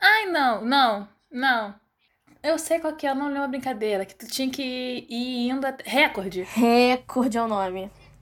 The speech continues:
Speaker 2: Isso, isso.
Speaker 1: Isso. É isso mesmo.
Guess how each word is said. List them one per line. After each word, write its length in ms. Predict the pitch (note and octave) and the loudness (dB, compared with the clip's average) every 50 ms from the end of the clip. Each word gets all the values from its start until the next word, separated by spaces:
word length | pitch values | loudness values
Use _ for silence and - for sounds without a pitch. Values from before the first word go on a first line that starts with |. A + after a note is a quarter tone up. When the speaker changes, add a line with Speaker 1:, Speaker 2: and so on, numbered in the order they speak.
| - - - - - - | -20 -20 -20 -20 -8 -4
Speaker 2:
Isso, 280 | A#3+ B3 A#3 - - C4+ | -2 -2 0 0 0 0
isso. 460 | B3 G#3+ G3+ G#3 - - - A#3 G#3+ | 0 0 0 -2 -6 -10 -10 -8 -8
Speaker 1:
Isso. 160 | G3 F#3+ - - - _ _ _ _ _ _ _ | -6 -8 -8 -12 -18 _ _ _ _ _ _ _
É 140 | A3+ A3 G#3 | -6 -6 -4
isso 320 | A3+ B3 B3+ - - C4 | -6 -6 -8 -10 -10 -10
mesmo. 520 | A3+ G#3+ G3+ G3 F#3+ G3 G3 F#3+ F#3 F#3+ | -10 -10 -10 -10 -10 -10 -10 -10 -10 -12